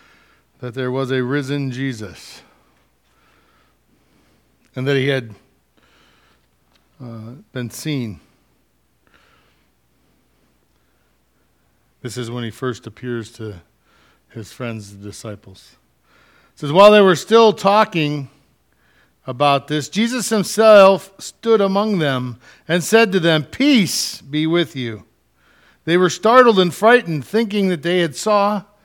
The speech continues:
a ghost. He said to them, 'Why are you troubled, and why do doubts rise in your minds?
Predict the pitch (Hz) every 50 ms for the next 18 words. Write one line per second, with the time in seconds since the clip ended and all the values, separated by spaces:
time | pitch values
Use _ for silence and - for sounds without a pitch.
0 | _ _ _ _ - 151 147 139 147 139 113 101 87 - - - _ _ _ -
1 | - _ _ _ _ _ _ _ _ _ _ _ _ _ _ - 185 202 - -
2 | 254 247 208 226 220 214 208 202 202 208 226 262 302 311 311 262 240 220 175 -
3 | - - 247 269 285 262 214 185 160 147 151 156 165 156 156 190 208 233 262 277
4 | 294 294 254 214 185 160 143 139 202 208 226 240 240 185 - - 190 190 214 214
5 | 202 175 160 147 147 143 135 160 - 170 165 160 151 147 147 151 160 160 156 147
6 | 131 113 107 104 104 95 - - - -